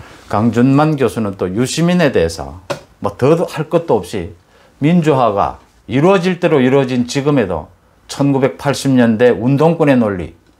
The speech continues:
그 독재에 싸웠던 논리, 선악 이분법 구분에 머물고 있다. 유치하다 했습니다.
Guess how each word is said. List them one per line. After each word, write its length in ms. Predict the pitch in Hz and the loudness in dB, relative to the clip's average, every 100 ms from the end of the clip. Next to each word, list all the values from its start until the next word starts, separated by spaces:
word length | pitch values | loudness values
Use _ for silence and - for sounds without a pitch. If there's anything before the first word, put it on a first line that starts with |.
| _ _ | _ _
그 120 | 131 | -6
독재에 440 | - 160 - 185 175 | -2 -4 2 2 4
싸웠던 480 | 165 143 131 127 113 | 4 4 2 0 -2
논리, 400 | 104 98 80 80 _ _ _ | -2 -4 -8 -14 _ _ _
선악 540 | - - 139 156 104 | -10 -2 2 2 0
이분법 520 | 123 131 170 160 147 - | -2 0 0 0 -2 -4
구분에 440 | 131 123 127 123 | -4 0 0 0
머물고 500 | 101 101 113 110 92 | -2 0 0 0 -4
있다. 280 | 85 78 78 | -6 -10 -10
유치하다 540 | 85 104 - 143 143 123 | -10 -12 -10 -8 -4 -6
했습니다. 560 | 90 - - 85 87 | -6 -12 -10 -8 -10